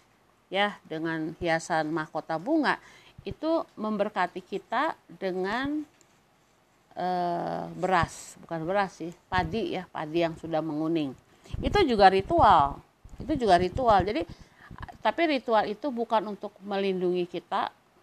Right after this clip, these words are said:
tapi untuk memberikan kita, eh, kesadaran akan kelimpahan. Karena Candi Barong itu adalah candi tentang kelimpahan. Jadi, ritual itu mengingatkan kita bahwa kita sangat berlimpah.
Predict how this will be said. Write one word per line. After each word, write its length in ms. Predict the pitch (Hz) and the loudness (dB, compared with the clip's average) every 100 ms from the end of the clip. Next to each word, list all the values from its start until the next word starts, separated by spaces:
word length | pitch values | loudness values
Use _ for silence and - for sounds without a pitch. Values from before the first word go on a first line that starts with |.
| _ | _
tapi 280 | 196 185 - | -6 -4 -6
untuk 320 | - 214 226 226 | -8 -8 -8 -8
memberikan 520 | 196 180 175 180 185 | -6 -2 -4 -4 -6
kita, 440 | 185 185 - 240 - - _ _ _ _ _ - | -6 -6 -2 -2 -2 -12 _ _ _ _ _ -6
eh, 500 | 185 185 180 175 180 175 | 0 2 4 2 0 -4
kesadaran 800 | 226 - 233 202 185 180 233 - | -10 0 2 4 2 2 0 -2
akan 340 | 202 220 233 | -8 -8 -8
kelimpahan. 720 | 233 202 185 185 175 185 175 175 | -6 -2 -2 -4 -6 -6 -6 -6
Karena 180 | 175 220 | -6 -6
Candi 320 | - 202 185 180 | -2 0 0 4
Barong 340 | 175 175 - | 4 4 0
itu 160 | - 262 | -4 -2
adalah 500 | 214 175 175 220 269 - _ _ | 0 2 6 6 4 -6 _ _
candi 320 | - 202 185 190 | -4 -2 -2 -4
tentang 400 | 190 180 175 190 | -6 -10 -10 -8
kelimpahan. 580 | 165 160 170 165 170 165 165 | -8 -8 -10 -12 -14 -14 -16
Jadi, 160 | - 190 | -10 -6
ritual 380 | 208 208 208 165 | -6 0 0 0
itu 300 | 214 320 349 - _ _ _ _ - | -2 -2 -2 -8 _ _ _ _ -8
mengingatkan 580 | 214 220 220 202 214 196 | -4 -2 -2 -2 -4 -6
kita 240 | 214 262 | -8 -4
bahwa 240 | 254 190 185 | 0 -2 -2
kita 240 | - 233 | -8 -6
sangat 320 | 226 190 190 | -4 -6 -6
berlimpah. 640 | - 185 165 170 - - | -8 -4 -4 -4 -8 -10